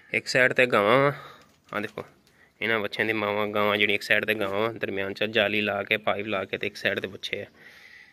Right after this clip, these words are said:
ਯਾਨੀ ਕਿ ਇਹਨਾਂ ਦੇ ਦੋ ਰੈਕ ਬਣਾ, ਇੱਕ ਸਾਈਡ 'ਤੇ ਗਾਵਾਂ, ਇੱਕ ਸਾਈਡ 'ਤੇ ਵੱਛੇ। ਤੇ ਲੇਕਿਨ ਤੁਹਾਨੂੰ ਅਸੀਂ ਵੱਛੇ ਚੈੱਕ ਕਰਾਉਣੇ ਆ, ਤੇ ਚਲੋ ਇੱਥੋਂ ਵੱਛੇ ਚੈੱਕ ਕਰਾਉਂਦੇ ਆ। ਪਹਿਲੇ ਵੱਡਾ ਵੱਛਾ ਚੈੱਕ ਕਰਾਉਂਦੇ ਆ, ਫਿਰ ਉਸ ਤੋਂ ਥੱਲੇ ਤੁਹਾਨੂੰ ਬਾਕੀ ਸਾਰੇ ਚੈੱਕ ਕਰਾਉਂਦੇ ਹੁੰਦੇ ਆ। ਅੱਛਾ ਹੈਗਾ ਵਾ, ਆਹ ਹੈਗਾ ਜੀ ਫੁੱਲ ਬ੍ਰਾਹਮਣ ਦਾ ਬੱਚਾ ਵਾ, ਬ੍ਰਾਹਮਣ ਆ ਫੁੱਲ।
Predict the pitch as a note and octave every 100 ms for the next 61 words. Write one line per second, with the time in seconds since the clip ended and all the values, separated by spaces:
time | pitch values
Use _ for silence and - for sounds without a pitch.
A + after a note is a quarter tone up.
0 | _ - A2+ A2+ A#2 A#2 A#2 A2 G#2+ G#2
1 | G#2 A2+ G#2 G#2 A#2 A2 G#2+ G#2+ A2 B2
2 | A2+ - G#2 G#2+ G2 - - - - G2+
3 | A2 A2+ A2+ G#2+ G#2+ - - A#2+ - A2
4 | G#2+ A2+ - F#2+ G#2+ G#2+ - G#2 G#2 -
5 | G2 G2+ G#2+ G2+ G2+ G#2 A2+ A#2+ A2 G#2+
6 | B2 C3 C3+ C3 B2 A#2 A#2 - - _
7 | - A2+ A2+ A2 A2+ A2 G#2+ A#2 A2 G#2+
8 | G#2 G#2+ A2 A2 G#2+ - G#2 G#2 A2 A2
9 | A#2+ - _ _ _ _ _ D3 A2+ C3
10 | D3 - - - - - - B2+ C3+ C#3
11 | D3+ - C3 B2+ A2 A#2 B2 A2+ G#2 -
12 | G2+ G#2+ - - G#2+ A2+ A#2+ A2+ G#2 G#2+